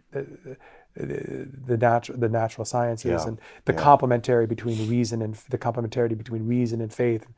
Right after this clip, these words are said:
Speaker 1: But you can, I mean, that's,
Speaker 2: You can.
Speaker 1: that's how you
Speaker 2: Yeah.
Speaker 1: go deeper and you reflect upon these mysteries. You go down those rabbit holes.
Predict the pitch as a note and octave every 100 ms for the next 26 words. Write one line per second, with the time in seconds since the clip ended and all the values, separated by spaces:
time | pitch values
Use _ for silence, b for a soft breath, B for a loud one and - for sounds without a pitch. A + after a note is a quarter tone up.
0 | B B B - F#3 F#3+ F#3+ A#3 C4 A2+
1 | A2+ B2+ C#3+ D#3+ - G#2+ D#2 C2+ D#3 F#3+
2 | - - F3+ F3+ D#3 D3 C#3 C3 b b
3 | b E2+ D3+ E3 F3 C#3 B2+ B2 A2+ G#2
4 | A2+ - C3 B2 A#2 A2+ - A#2+ A#2 A#2+
5 | A2+ A2 A2 - G#2 B2 A2+ D3 D#3 D3+
6 | B2 A#2 G#2+ A2 G#2+ G#2+ A2 G#2+